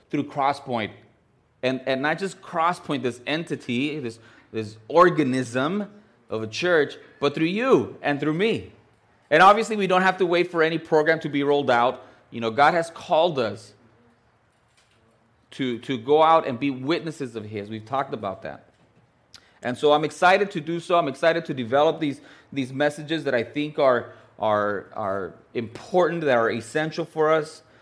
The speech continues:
And, and I hope that you're taking advantage of that. I hope that it's, it's, it's, um, blessing you. I hope that it's challenging you. I hope that, uh,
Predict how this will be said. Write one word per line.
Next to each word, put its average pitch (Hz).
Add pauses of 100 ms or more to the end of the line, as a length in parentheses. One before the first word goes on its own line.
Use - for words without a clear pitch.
(220)
And, 117
and 123
I 131
hope 143
that 135
you're 123
taking 131
advantage 131
of 123
that. 131
I 120
hope 131
that 139
it's, 117
it's, - (360)
it's, 113
um, 104 (240)
blessing 147
you. 151
I 131
hope 147
that 156
it's 127
challenging 165
you. 170 (680)
I 131
hope 147
that, 139
uh, 123